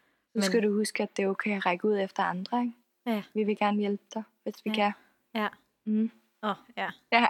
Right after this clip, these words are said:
Speaker 1: <laughs>
Speaker 2: Der er meget at arbejde med. Huha.
Speaker 1: Ja.
Speaker 2: Det er
Speaker 1: Det
Speaker 2: godt,
Speaker 1: tager
Speaker 2: jeg
Speaker 1: vi
Speaker 2: har et
Speaker 1: bare
Speaker 2: langt
Speaker 1: fra en
Speaker 2: liv.
Speaker 1: bund af. Ja, <laughs> ja.
Speaker 2: Forhåbentlig.
Speaker 1: Ej, det
Speaker 2: Langt
Speaker 1: har
Speaker 2: liv.
Speaker 1: vi. Ja.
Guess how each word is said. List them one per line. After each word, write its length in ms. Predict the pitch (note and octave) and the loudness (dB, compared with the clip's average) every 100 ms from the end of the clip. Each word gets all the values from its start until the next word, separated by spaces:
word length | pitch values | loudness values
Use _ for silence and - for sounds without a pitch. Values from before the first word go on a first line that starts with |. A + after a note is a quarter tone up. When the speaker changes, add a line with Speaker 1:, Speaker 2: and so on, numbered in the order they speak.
| - G4 | 4 4
Speaker 1:
<laughs> 280 | D4 - E4 | 2 2 8
Speaker 2:
Der 80 | B3 | 10
er 80 | G#3+ | 10
meget 220 | G#3 G3+ | 8 10
at 60 | F#3+ F#3+ | 8 8
arbejde 320 | G3+ G3 G3+ | 6 4 2
med. 200 | F#3+ F#3+ - | 0 0 2
Huha. 300 | E4+ G#3+ G#3 | 4 6 8
Speaker 1:
Ja. 180 | F#3+ G3+ - - - _ _ _ | 8 6 -2 -18 -20 _ _ _
Speaker 2:
Det 60 | A#3+ | 6
er 20 | |
Speaker 1:
Det 0 | |
Speaker 2:
godt, 100 | A3 | 8
Speaker 1:
tager 80 | A#3+ | 10
Speaker 2:
jeg 40 | A3 | 10
Speaker 1:
vi 20 | |
Speaker 2:
har 60 | G3 | 10
et 40 | |
Speaker 1:
bare 80 | G3 | 10
Speaker 2:
langt 120 | F#3+ | 8
Speaker 1:
fra 100 | A#3 | 8
en 60 | G#3+ | 6
Speaker 2:
liv. 120 | G3 | 6
Speaker 1:
bund 140 | G3 | 6
af. 140 | - - - | 2 0 4
Ja, 220 | C4 B3+ C4+ | 4 6 6
<laughs> 160 | C4+ | 6
ja. 140 | C#4 - - - - | 6 4 0 2 10
Speaker 2:
Forhåbentlig. 540 | C4 B3 C4+ B3+ B3 - - - | 12 12 12 8 8 6 2 6
Speaker 1:
Ej, 60 | |
det 20 | G3 | 8
Speaker 2:
Langt 160 | G3+ | 8
Speaker 1:
har 120 | F3+ | 6
Speaker 2:
liv. 100 | A3+ C4+ | 6 4
Speaker 1:
vi. 40 | - _ | -2 _
Ja. 80 | - | 2